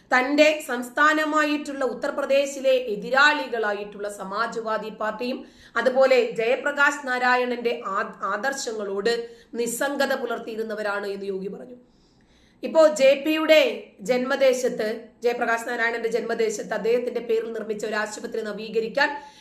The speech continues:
ബി ജെ പി അധികാരത്തിൽ വന്നതിന് ശേഷമാണ് സാധിച്ചതെന്ന് അദ്ദേഹം പറഞ്ഞു. നാല് ദിവസത്തെ സന്ദർശനത്തിന്, സന്ദർശനത്തിനിടയിൽ യോഗി ആദിത്യനാഥ് ബീഹാറിലെത്തി. അന്ന് അദ്ദേഹം കൃത്യമായ രൂപത്തിൽ ബുർക്കയ്ക്കെതിരെ എന്താണോ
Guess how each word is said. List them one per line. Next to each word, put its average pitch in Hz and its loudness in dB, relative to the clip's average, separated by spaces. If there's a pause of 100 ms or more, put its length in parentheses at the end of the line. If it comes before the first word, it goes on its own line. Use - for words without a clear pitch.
(120)
ബി 240 2
ജെ 254 4
പി 247 0
അധികാരത്തിൽ 247 4
വന്നതിന് 220 -6
ശേഷമാണ് 214 -6
സാധിച്ചതെന്ന് 208 -8
അദ്ദേഹം 202 -8
പറഞ്ഞു. 202 -4 (320)
നാല് 269 6
ദിവസത്തെ 262 -2
സന്ദർശനത്തിന്, 247 -4
സന്ദർശനത്തിനിടയിൽ 233 -2
യോഗി 208 -2
ആദിത്യനാഥ് 208 -2
ബീഹാറിലെത്തി. 220 -6 (260)
അന്ന് 302 4
അദ്ദേഹം 311 4
കൃത്യമായ 320 4
രൂപത്തിൽ 277 -2
ബുർക്കയ്ക്കെതിരെ 233 -4
എന്താണോ 226 -4